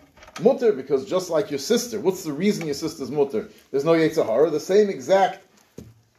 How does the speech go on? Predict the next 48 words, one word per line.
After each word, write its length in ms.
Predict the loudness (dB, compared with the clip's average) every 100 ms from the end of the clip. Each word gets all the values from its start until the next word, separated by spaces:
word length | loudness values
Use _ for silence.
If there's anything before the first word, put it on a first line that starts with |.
| _
time 360 | -2 4 4 4
that 100 | 0
they 120 | 0
remove 240 | 2 0 -2
the 80 |
Yetzer 220 | -4 -2 0
Hara 180 | 2
for 80 | 0
your 80 | -4
sister, 360 | -4 -6 0 0
they 160 | 0
remove 200 | -2 -4
the 80 | 0
Yetzer 240 | 0 4
Hara 140 | 4 2
for 80 | 0
your 120 | -2
aunt, 300 | -2 -2 -6
it 40 |
would 140 | -12 -10
seem 180 | -12
to 100 | -10
be 100 | -10
mutter. 280 | -8 -8 -12 -20 _ _ _ -14
And 120 | 0 4
this, 300 | 4 0 -4
based 340 | 2 2 2
on 100 | -6
this 180 | -6 -4
Rav 80 | 0
Moshe 280 | 2 0
and 100 | -4
others, 340 | 2 4 4 0
are 180 | 0 2
Mekel, 300 | 2 2 2
although 280 | 2 2
many 240 | 2 2 -2
are 80 | -2
Machmer 440 | -4 -6 -6 -4
based 260 | -2 -4 -6
on 60 |
the 80 | -6
fact 240 | -4 -4
it's 120 | -4 -8
not 100 | -8
in 60 |
Shulchan 260 | -10 -12 0
Aruch. 440 | 4 4 2 -10